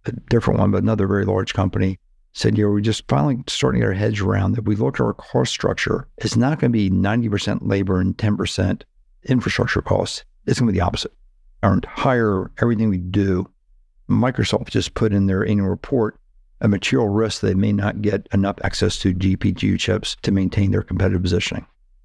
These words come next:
That's an interesting line item. So the low CapEx world is behind you. Switching costs. Who cares what A I engine you're talking to? Chat G P T obviously is amazing, but Anthropic, probably the number two player, just released Claude two.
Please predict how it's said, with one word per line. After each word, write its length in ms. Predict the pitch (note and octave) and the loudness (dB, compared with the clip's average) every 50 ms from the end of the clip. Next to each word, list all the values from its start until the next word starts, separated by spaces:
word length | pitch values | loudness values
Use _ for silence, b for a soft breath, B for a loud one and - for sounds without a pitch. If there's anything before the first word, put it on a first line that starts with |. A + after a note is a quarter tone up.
| _ - | _ -2
That's 160 | - - - | -2 0 0
an 80 | - - | 0 0
interesting 320 | G2+ G2 F#2+ - - - | 2 0 0 0 0 0
line 220 | F#2+ F#2+ F#2+ - - | 0 0 0 -2 -2
item. 280 | - G#2+ A2 A#2 - - _ _ - _ _ _ _ _ _ _ - | -2 -2 -2 -2 -4 -8 _ _ -20 _ _ _ _ _ _ _ -6
So 420 | - - B2+ A#2+ A2+ A2 A2 A2 - | -2 0 2 2 2 0 -2 -2 -2
the 100 | - A#2 | 0 0
low 180 | G#2+ A#2+ B2+ B2 | 2 2 0 0
CapEx 500 | A2+ B2 A#2 A2+ G#2+ G#2 G#2 - - - | 0 0 0 0 0 -2 -2 -4 -4 -4
world 200 | G#2+ G#2+ G#2+ G#2 | -2 -2 -2 -2
is 40 | - | -4
behind 300 | G2+ G2 - - G#2+ B2 | -4 -6 -6 -6 -4 -2
you. 160 | C3+ C3 C#3+ - - _ - - - _ _ | -2 -2 -2 -6 -12 _ -20 -20 -20 _ _
Switching 360 | - - - D#3+ - - G#2+ | -2 0 0 2 2 2 0
costs. 380 | E2+ - - - - - - - - _ _ _ _ _ - - | 0 0 0 -2 -2 -6 -8 -10 -14 _ _ _ _ _ -2 0
Who 220 | A#2+ A#2 D3 - | 2 2 2 0
cares 460 | C#3+ - B2 G2 G2+ - - - - - - | 0 0 0 0 0 0 -2 -4 -6 -8 -4
what 280 | - - F#2 F#2+ - - - | -2 0 0 0 -2 -4 -2
A 140 | - G#2+ G2+ | 0 0 2
I 300 | G2 F#2+ F#2+ F#2 F#2+ F#2+ F2+ - - - - | 2 0 0 0 -2 -2 -4 -6 -8 -4 -2
engine 320 | A#2+ G2+ F#2 F2+ F2+ F#2 | 0 0 0 -2 0 0
you're 120 | F#2+ F#2 | 0 2
talking 380 | F2 - G2 - - - F#2+ F#2+ | 2 0 0 -2 0 0 0 0
to? 300 | - F#2 F2+ F2+ F2+ F2+ - _ _ - - - - - | 0 0 0 0 -2 -4 -8 _ _ -20 -20 -12 -4 -2
Chat 260 | - - B2 A#2 A#2 - | 0 0 2 0 0 0
G 120 | - A2+ | 0 0
P 100 | G#2+ G#2+ | 0 0
T 180 | - A2+ A2+ G#2+ | 0 0 0 2
obviously 320 | G2+ G2+ A2 G2+ G#2 G#2+ | 0 0 0 0 0 0
is 100 | G2+ G2+ | 0 0
amazing, 520 | G#2 G2+ G#2 G#2+ G#2+ G2+ A2 A#2 A#2+ A#2+ | 0 0 2 0 0 0 0 0 0 0
but 180 | A2 G2 F#2+ - - _ - - | 0 0 -2 -4 -6 _ -4 0
Anthropic, 640 | A2+ A2 F#2 - - G#2+ G#2 G#2 - - - - - - - | 0 0 2 2 0 0 0 0 0 0 -2 -2 -6 -4 0
probably 240 | - G#2+ G2+ G2+ F#2+ | 0 2 2 2 2
the 80 | F#2 | 2
number 200 | G2+ G2+ F2+ - | 2 2 0 -2
two 240 | - - - A#2 A2 | -4 -2 -2 -2 -2
player, 440 | - - G#2+ G2+ G2+ G2+ G2+ G2+ A2 - | 0 0 0 0 2 0 0 -2 -4 -4
just 280 | - A2+ G2+ - - | -4 -2 -2 -2 -2
released 360 | G#2+ G#2+ G#2+ G2+ F#2+ - - - | 0 0 0 0 -2 -4 -8 -8
Claude 360 | - - G#2+ G#2+ G#2+ G#2 G2 | -2 0 2 2 2 0 -2
two. 340 | - - G#2 G#2+ A#2 C3+ | -2 0 0 2 0 -2